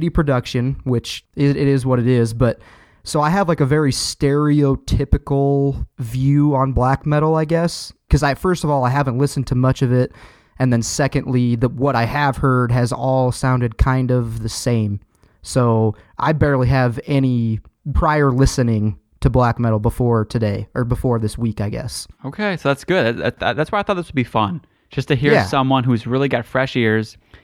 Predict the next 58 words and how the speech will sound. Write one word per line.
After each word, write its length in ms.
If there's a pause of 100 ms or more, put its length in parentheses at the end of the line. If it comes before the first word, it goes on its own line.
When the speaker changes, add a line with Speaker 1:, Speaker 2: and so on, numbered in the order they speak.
Speaker 2:
and 120
to 80
put 200
this 180
to 140
a 60
test 440
and 160
see. 540
And, 180
you 60
know, 100
I 80
think 180
it's, 240 (300)
it's 120
gonna 140
be 100
different 280
for 100
everybody, 460 (220)
because 440
I 120
know 160
some 260
people, 480 (300)
you 100
know, 60
maybe 240
they're 140
really 320
into 220
bands 300
like 120
Opeth. 400 (400)
Maybe 200
you're 100
gonna 120
start 220
them 80
down 180
the 60
progressive 500
side 160
of 80
black 260
metal, 300 (360)
where 140
James, 600 (160)
he's 260
into 160
hardcore, 720
he's 160
getting 240
into 160
death 260
metal 220
now. 380